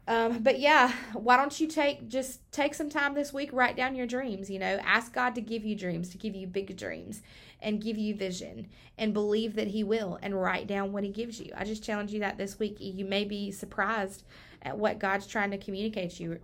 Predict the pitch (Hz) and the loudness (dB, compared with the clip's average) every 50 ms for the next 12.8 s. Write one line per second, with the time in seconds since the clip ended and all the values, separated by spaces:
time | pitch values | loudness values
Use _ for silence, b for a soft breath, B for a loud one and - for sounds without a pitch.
0 | - - - - 214 214 220 233 240 233 - - - - - - - - - - | -16 -20 -14 -8 -6 -4 -2 -2 -4 -4 -8 -12 -20 -20 -20 -20 -20 -20 -20 -20
1 | - - - 208 - - - 202 190 185 175 170 170 170 208 196 226 269 226 208 | -12 -6 -6 -6 -6 -6 -8 -8 -6 -4 -4 -4 -4 -2 -2 -2 -2 -2 -2 -6
2 | - - 175 B B B B B B B - 226 208 220 214 202 214 214 226 233 | -8 -10 -12 B B B B B B B 4 4 4 4 2 2 2 2 0 -2
3 | 226 214 226 233 226 233 220 220 226 220 220 220 220 254 247 220 - - 202 214 | 0 2 4 4 4 2 0 0 0 0 0 0 -2 -4 -4 -4 -4 -2 -4 -4
4 | 214 208 214 214 208 208 214 208 202 208 202 208 214 202 196 196 196 208 - 202 | -2 0 0 0 0 0 -2 -4 -4 -6 -6 -6 -6 -6 -4 -4 -4 -4 -6 -8
5 | 202 196 190 196 220 202 180 175 180 175 - - 208 208 208 202 202 202 196 190 | -8 -6 -6 -6 -6 -4 -6 -8 -8 -8 -6 -6 -6 -2 -2 -2 -2 -2 -4 -4
6 | 180 180 180 196 185 185 185 180 180 - 180 185 180 - - 98 - - - - | -4 -4 -4 -4 -4 -4 -4 -4 -4 -4 -6 -6 -4 -4 -4 -4 -6 -8 -12 -12
7 | - 185 190 185 185 185 196 190 180 180 180 185 185 180 180 175 180 180 180 180 | -8 -6 -4 -4 -2 -2 -2 -2 -2 -2 -2 -2 -2 -2 -2 -2 -2 -2 -2 -2
8 | 180 - B B B B B - - 185 185 190 196 190 180 - - - 190 180 | -4 -6 B B B B B -6 -4 -4 -4 -4 -4 -4 -4 -6 -6 -4 -2 -2
9 | 185 185 190 185 185 180 180 175 175 175 170 190 214 214 - - - - - - | 0 0 0 -2 -2 -4 -2 -2 -2 -2 -2 -2 -4 -4 -8 -10 -10 -10 -10 -10
10 | 156 151 151 165 160 165 165 156 165 185 196 208 208 - 170 165 160 160 160 B | -12 -10 -8 -8 -8 -8 -8 -6 -4 -4 -4 -4 -4 -4 -4 -2 -2 -2 -4 B
11 | B B B B B - - - - 202 180 175 175 185 185 180 180 180 180 B | B B B B B -4 -4 -2 -2 -2 -2 -2 -2 -2 -2 -2 -2 -2 -4 B
12 | B B B B B B - 170 170 170 165 160 165 - - 165 | B B B B B B -6 -4 -4 -4 -4 -6 -8 -8 -10 -12